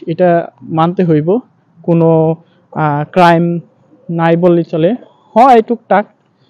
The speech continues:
টুকটাক সব জায়গায় হয়, সব দেশেই ক্রাইম হয়, তো এখানেও হয়। তো ডিপেন্ড করে ভাই, এখন আপনি কোন দেশে আছেন, ওই দেশের নিয়ম কেমন, কতটা হার্ড,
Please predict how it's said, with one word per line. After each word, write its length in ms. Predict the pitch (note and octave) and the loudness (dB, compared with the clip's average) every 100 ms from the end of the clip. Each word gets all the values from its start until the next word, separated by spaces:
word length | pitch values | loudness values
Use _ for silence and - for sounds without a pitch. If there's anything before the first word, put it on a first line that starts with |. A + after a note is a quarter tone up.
| _ - - | _ -12 -8
টুকটাক 360 | F#3+ - G3 F3 _ | -6 -4 -4 -4 _
সব 300 | - F#3 E3+ | -4 -2 0
জায়গায় 320 | F3 F3 D#3+ | 0 0 0
হয়, 160 | D#3 C#3+ | -2 -4
সব 280 | - D#3 D#3+ | -2 -4 -2
দেশেই 300 | E3 - D3+ | -4 -4 -8
ক্রাইম 340 | D#3+ D#3 D3 | -4 -4 -4
হয়, 240 | C#3 D3 F#3+ _ _ _ _ _ - | -6 -6 -8 _ _ _ _ _ -4
তো 80 | |
এখানেও 480 | D#3+ E3+ - F#3+ E3+ | -2 -2 0 0 0
হয়। 340 | D3+ D#3+ E3 A3+ _ _ _ _ _ _ _ - | 0 -2 -2 -4 _ _ _ _ _ _ _ 0
তো 60 | F3+ F3 F3 F3 E3+ - _ _ _ _ _ - | 2 4 4 2 -2 -8 _ _ _ _ _ -2
ডিপেন্ড 360 | G3+ D#4 A#3+ G#3+ | 0 4 4 4
করে 180 | A3 G3 | 2 4
ভাই, 260 | E3 G3 - | 4 2 -4
এখন 480 | - F3+ - E3+ E3 | -8 -6 -2 0 0
আপনি 420 | E3+ D#3+ F#3 F3 E3+ | -4 -4 0 0 0
কোন 240 | G3+ G3+ G3 | 0 0 2
দেশে 400 | F#3 - D#3 E3 | 0 0 -2 -2
আছেন, 500 | - F3 E3+ D#3 D3+ E3 | -4 -4 -2 -4 -4 -4
ওই 160 | E3+ | -2
দেশের 300 | E3+ E3+ D#3+ | -2 -2 -2
নিয়ম 400 | D#3+ F3 F#3 F#3 | 0 2 2 0
কেমন, 520 | F3+ F3 D#3+ D3+ D#3 D#3 _ _ - | 0 0 0 0 -4 -8 _ _ -4
কতটা 340 | G3+ G3+ E3 | -2 0 -2
হার্ড, 440 | C#3 D#3 D#3 D3+ | -2 0 0 0